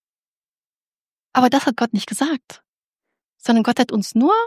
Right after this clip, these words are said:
mit diesen Karten da reingeschickt. Alles andere hat er gemacht.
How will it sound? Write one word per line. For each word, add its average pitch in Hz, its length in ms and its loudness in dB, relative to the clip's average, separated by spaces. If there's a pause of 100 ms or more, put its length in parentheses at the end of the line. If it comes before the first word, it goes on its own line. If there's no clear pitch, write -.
(140)
mit 254 120 -6
diesen 226 160 -2
Karten 240 300 -4
da 202 80 2
reingeschickt. 190 680 -4
Alles 220 280 0
andere 208 180 -4
hat 196 100 -6
er 180 120 -2
gemacht. 185 460 -10